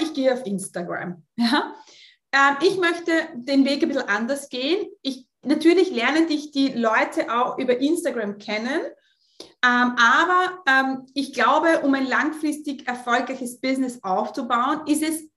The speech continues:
super wichtig. Und davon habe ich heute wieder im Club gesprochen und mit meinen, äh, mit meiner Eins-zu-eins-Kundin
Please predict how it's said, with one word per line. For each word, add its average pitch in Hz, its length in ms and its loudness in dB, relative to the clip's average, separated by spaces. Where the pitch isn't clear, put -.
super 330 1040 2
wichtig. 247 380 -4
Und 202 100 -6
davon 240 300 -4
habe 254 160 2
ich - 160 -8
heute 269 300 2
wieder 285 120 -2
im 285 140 -2
Club 277 220 -6
gesprochen 240 560 -2
und 247 200 -2
mit 285 200 0
meinen, 269 420 0
äh, 247 280 0
mit 262 120 0
meiner 277 220 0
Eins-zu-eins-Kundin 240 1200 0